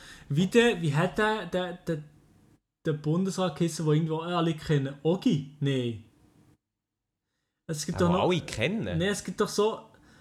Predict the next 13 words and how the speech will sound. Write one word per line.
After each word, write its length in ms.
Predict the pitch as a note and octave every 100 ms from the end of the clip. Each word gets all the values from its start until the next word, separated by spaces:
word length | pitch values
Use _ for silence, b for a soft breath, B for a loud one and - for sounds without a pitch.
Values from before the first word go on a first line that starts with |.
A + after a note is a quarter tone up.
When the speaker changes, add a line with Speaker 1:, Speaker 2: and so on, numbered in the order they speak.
| b b
Speaker 1:
oh, 280 | F3+ G3+ -
einer, 240 | G#3 A#3
der 160 | A3 F#3
ging 220 | E3 G#3+
so 200 | F#3+ F3
hure 140 | D3+ G3+
sympathisch 720 | G#3 D#3 D3+ C#3 F3+ F#3+ -
in 60 | D#3+
den 120 | D#3+
Köpfen 500 | C#3+ D#3+ E3 - F3
der 100 | D3+
Menschen, 600 | C#3+ C#3 D3 D#3 - E3+ D3+ B B B B
ähm, 680 | D3 D3 C#3+ C#3 C#3+ C#3+